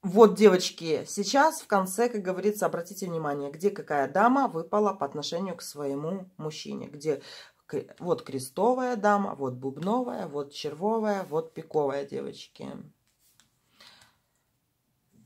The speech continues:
Можете даже вот посмотреть, э, где по отношению к какому королю вы выпали. Далеко ли, близко ли.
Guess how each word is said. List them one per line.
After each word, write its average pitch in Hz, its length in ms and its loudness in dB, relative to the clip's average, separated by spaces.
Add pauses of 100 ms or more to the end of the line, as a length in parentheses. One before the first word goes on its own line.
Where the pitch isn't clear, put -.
(1900)
Можете 185 380 0
даже 170 360 0
вот 156 200 -4
посмотреть, 180 500 -2
э, 139 460 -4
где 151 300 -2
по 170 120 -2
отношению 208 680 -2
к - 80 -18
какому 151 420 -2
королю 185 720 -4
вы 143 240 -6
выпали. 139 720 -4 (100)
Далеко 165 540 0
ли, 262 260 0 (640)
близко 214 720 0
ли. 202 400 0